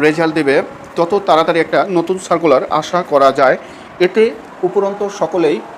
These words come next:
উপকৃত হবে। সামনে নিয়োগগুলো অনেক স্বচ্ছ হওয়ার সম্ভাবনা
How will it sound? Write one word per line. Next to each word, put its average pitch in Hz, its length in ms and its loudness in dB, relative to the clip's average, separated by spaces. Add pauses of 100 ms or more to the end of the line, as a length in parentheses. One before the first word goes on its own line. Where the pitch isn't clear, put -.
উপকৃত 180 600 -2
হবে। 143 420 0 (1700)
সামনে 175 380 0
নিয়োগগুলো 170 380 4
অনেক 160 180 2
স্বচ্ছ - 260 -2
হওয়ার 160 220 4
সম্ভাবনা 151 440 2